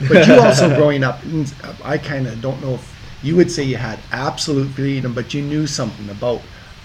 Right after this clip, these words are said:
Speaker 1: boundaries. You knew what
Speaker 2: Yeah,
Speaker 1: you
Speaker 2: like
Speaker 1: could do, and you're trying to establish, you know, sort of thing, so that you know you, what your playground is. And
Speaker 2: Yeah,
Speaker 1: that's a,
Speaker 2: like, one
Speaker 1: that's
Speaker 2: of the
Speaker 1: a
Speaker 2: things
Speaker 1: biblical
Speaker 2: we
Speaker 1: concept.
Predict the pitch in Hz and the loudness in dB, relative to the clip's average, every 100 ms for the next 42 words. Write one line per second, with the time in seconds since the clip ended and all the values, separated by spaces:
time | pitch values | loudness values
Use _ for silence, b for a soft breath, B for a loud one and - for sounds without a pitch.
0 | - 117 139 135 139 131 110 95 90 104 | -16 -6 -2 -2 -2 -4 -4 -8 -8 -8
1 | 117 135 147 147 175 180 156 151 156 139 | -4 0 4 8 10 10 8 10 10 8
2 | 131 147 151 147 135 117 113 110 104 135 | 4 6 8 8 6 2 0 -4 -6 -4
3 | 135 135 127 117 - 120 131 131 113 - | -4 -4 -4 -6 -4 -2 -2 -2 -4 -6
4 | - B B - 127 123 113 110 139 120 | -12 B B -6 -4 -2 -2 -4 -4 -4
5 | 113 113 - 143 127 117 - b b b | -4 -6 -2 0 0 -2 -8 b b b
6 | - 135 135 135 147 165 143 127 113 - | -6 0 4 6 6 6 4 2 0 -4
7 | - 120 117 135 135 - - 110 113 135 | -10 -10 0 4 4 0 -8 -10 -6 -2
8 | 139 120 98 82 80 - - 170 185 - | -2 -2 -6 -10 -14 -14 0 8 8 8
9 | 156 214 185 160 151 180 220 214 185 175 | 8 6 4 2 6 8 10 8 8 8
10 | 180 147 156 131 123 135 131 107 - - | 6 6 6 4 2 0 -2 -6 -6 -10